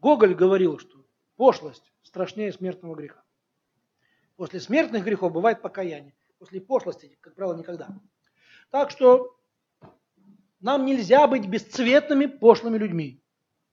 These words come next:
Человек должен быть красивый, интересный, закрашенный, включённый, яркий, уникальный, но он уникальный, но не,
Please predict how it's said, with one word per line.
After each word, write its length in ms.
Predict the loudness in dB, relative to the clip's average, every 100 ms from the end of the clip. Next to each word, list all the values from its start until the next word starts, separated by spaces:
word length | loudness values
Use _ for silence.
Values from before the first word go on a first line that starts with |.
| _ _
Человек 180 | -12 -2
должен 200 | -2 -2
быть 140 | -8
красивый, 680 | -8 -10 -6 0 2 2 0 -10
интересный, 720 | -10 -4 0 0 -2 -8 -8 _ -6
закрашенный, 760 | -4 2 4 4 0 -8 -10 _ _ _ _ _
включённый, 800 | -12 -10 0 2 2 0 -6 -10 -20 _ _ _ _ _ _ _
яркий, 680 | 6 8 6 0 -8 -8 _ _ _ _ _ _ _ _ _ _ -2
уникальный, 760 | 0 4 6 6 4 -6 -8
но 140 | -8 -6
он 80 | -4
уникальный, 560 | -4 0 0 0 -4
но 100 | -4
не, 160 | -6